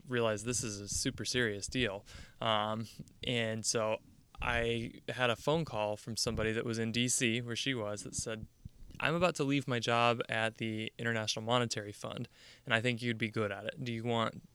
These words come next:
me to make an introduction?" And within three days, I had that job offer. I had said no thanks to the consulting firm, and that was kind of the start. So I worked at the I M F. I was teaching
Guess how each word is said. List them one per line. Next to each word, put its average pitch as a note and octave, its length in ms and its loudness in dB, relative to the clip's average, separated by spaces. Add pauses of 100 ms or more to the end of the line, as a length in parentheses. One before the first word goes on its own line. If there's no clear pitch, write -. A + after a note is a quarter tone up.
(100)
me A#2 200 0
to G#2+ 80 -4
make G#2+ 220 0
an G#2+ 80 -2
introduction?" G#2 680 -4 (680)
And A2+ 260 0
within A#2+ 420 2
three C3 240 4
days, A2+ 500 6
I A#2 160 2
had G#2+ 200 0
that G#2+ 180 0
job A#2 260 6
offer. G#2+ 400 2
I G#2 80 0
had G#2 140 -4
said A2 200 0
no A2 140 0
thanks A2 380 -4
to - 100 -8
the G#2+ 80 -12
consulting B2+ 520 2
firm, A2+ 380 0 (560)
and A#2 300 6
that B2+ 160 8
was C#3+ 140 4
kind C#3 160 0
of A#2 60 -2
the G#2+ 40 -6
start. A#2 540 6
So - 140 2
I A#2+ 180 2
worked B2 240 2
at A2+ 140 -2
the G#2+ 340 -2
I A#2 160 4
M A2 180 4
F. A2+ 240 4
I A2+ 80 -2
was G#2 140 -4
teaching G#2+ 440 -4